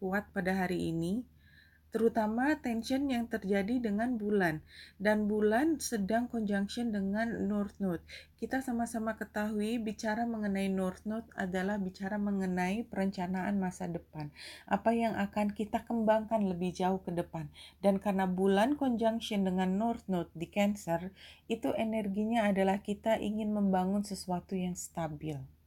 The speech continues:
Sesuatu yang membuat kita merasa homey, menjadi diri kita sendiri, dan memastikan bahwa ini memang yang saya inginkan,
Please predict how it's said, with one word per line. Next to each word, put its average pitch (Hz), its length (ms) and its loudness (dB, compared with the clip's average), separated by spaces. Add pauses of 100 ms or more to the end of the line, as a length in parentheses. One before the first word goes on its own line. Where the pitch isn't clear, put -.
(600)
Sesuatu 202 640 2
yang 240 400 6 (340)
membuat 208 560 4
kita 214 320 -2
merasa 214 720 0
homey, 214 640 2 (160)
menjadi 196 480 4
diri 196 240 2
kita 196 240 -2
sendiri, 196 800 0 (240)
dan 214 240 6
memastikan 214 800 0
bahwa 220 240 4
ini 233 320 0
memang 262 560 -2 (160)
yang 262 320 0
saya 220 320 -2
inginkan, 196 720 -2